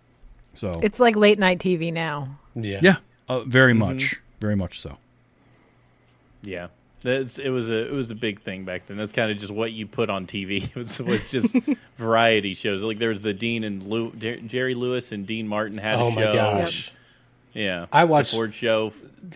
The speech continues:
Speaker 3: Martin and Lewis is something I watched on Disney when, what was it? Dis-, late night Disney stuff.
Speaker 1: Mm,
Speaker 3: I watched
Speaker 1: yeah,
Speaker 3: them
Speaker 1: yeah,
Speaker 3: all
Speaker 1: yeah.
Speaker 3: the
Speaker 4: Nice.
Speaker 3: freaking time.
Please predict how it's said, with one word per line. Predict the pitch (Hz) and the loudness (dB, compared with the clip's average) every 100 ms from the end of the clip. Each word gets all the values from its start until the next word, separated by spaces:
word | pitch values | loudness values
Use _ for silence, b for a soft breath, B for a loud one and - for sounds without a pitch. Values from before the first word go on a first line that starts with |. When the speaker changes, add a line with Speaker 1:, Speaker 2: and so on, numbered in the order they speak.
| 165 - | -16 -12
Speaker 3:
Martin | 180 139 170 139 | -4 2 2 2
and | 117 | 2
Lewis | 127 113 - | 2 0 -4
is | |
something | - 113 107 | -6 -4 -4
I | |
watched | 104 104 - | -4 -4 -4
on | 113 98 95 95 - _ _ _ _ _ _ 135 | -6 -4 -8 -12 -16 _ _ _ _ _ _ -8
Disney | 113 113 104 110 98 95 | -2 -2 0 -4 -6 -6
when, | 120 104 113 _ _ _ _ - | -4 -4 -8 _ _ _ _ -10
what | 123 | -8
was | 107 101 | -8 -10
it? | 107 113 _ _ | -14 -16 _ _
Dis-, | 117 107 - _ _ _ _ - | -8 -8 -14 _ _ _ _ -8
late | 139 123 | -4 -4
night | 113 113 | -4 -6
Disney | 117 107 113 | -6 -6 -6
stuff. | 104 123 110 - - _ _ _ _ - | -8 -8 -8 -10 -20 _ _ _ _ -6
Speaker 1:
Mm, | 123 | 2
Speaker 3:
I | 123 | 6
watched | 123 101 | 6 4
Speaker 1:
yeah, | |
Speaker 3:
them | 101 117 104 | 4 4 2
Speaker 1:
yeah, | 107 | 2
Speaker 3:
all | 113 113 | 4 4
Speaker 1:
yeah. | 104 | 2
Speaker 3:
the | 147 | 0
Speaker 4:
Nice. | 113 | -2
Speaker 3:
freaking | 104 | -4
time. | 101 104 101 | -4 -6 -6